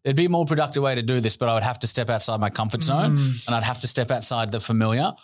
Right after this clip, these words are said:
Speaker 1: And even though this whirlwind, and it, it's, and it, and it's crazy when you look at it objectively and you examine it properly. It's like,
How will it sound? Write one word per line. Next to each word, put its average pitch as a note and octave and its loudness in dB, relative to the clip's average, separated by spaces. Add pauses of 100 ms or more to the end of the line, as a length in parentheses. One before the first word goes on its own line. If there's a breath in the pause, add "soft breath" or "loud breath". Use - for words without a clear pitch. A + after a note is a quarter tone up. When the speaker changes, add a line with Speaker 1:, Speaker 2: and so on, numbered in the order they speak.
(340 loud breath)
Speaker 1:
And A#2 0 (440)
even B2+ 2
though B2+ 2
this A#2+ 0
whirlwind, A#2+ 2 (280 loud breath)
and D3 -2
it, D#3 -2
it's, D3 -4
and D3+ -2
it, D#3+ -2
and D3+ 0
it's D3 0
crazy F3+ -2
when D#3 0
you C#3 0
look C3+ 0
at C#3 0
it B2+ 0
objectively B2 0
and A#2+ 0
you A#2+ 2
examine A#2+ 0
it G#2 -6
properly. C#3 -2
It's A2+ -4
like, C3 -4